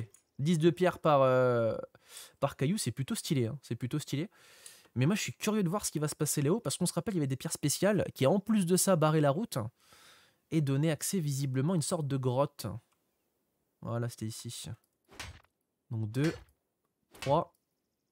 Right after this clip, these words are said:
quatre, cinq, six. Je vais arrêter de compter parce qu'on n'est pas là quand même pour <laughs> C'est pas un épisode de Dora l'exploratrice. Je vais vous le faire en anglais. One, two, three, four, five,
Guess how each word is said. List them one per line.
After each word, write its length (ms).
quatre, 380
cinq, 580
six. 480
Je 40
vais 100
arrêter 160
de 60
compter 220
parce 120
qu'on 60
n'est 80
pas 120
là 60
quand 80
même 80
pour 140
<laughs> 160
C'est 160
pas 120
un 40
épisode 340
de 60
Dora 220
l'exploratrice. 680
Je 100
vais 40
vous 40
le 60
faire 120
en 100
anglais. 220
One, 360
two, 360
three, 400
four, 480
five, 460